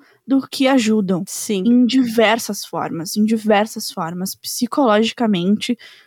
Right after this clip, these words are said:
Speaker 1: fisicamente, no desenvolvimento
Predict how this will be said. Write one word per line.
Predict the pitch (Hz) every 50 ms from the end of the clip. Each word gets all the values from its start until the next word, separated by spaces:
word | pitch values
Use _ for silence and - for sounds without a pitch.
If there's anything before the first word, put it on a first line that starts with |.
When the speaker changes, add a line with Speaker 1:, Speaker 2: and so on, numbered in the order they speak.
| _ _
Speaker 1:
fisicamente, | _ - 262 254 277 269 302 294 - - 269 240 220 202 190 202 202 220 - - 247 233 - _ _ _ _ _ _
no | 226 240 254
desenvolvimento | 262 269 277 269 269 254 233 247 254 240 220 208 208 220 233 247 - 269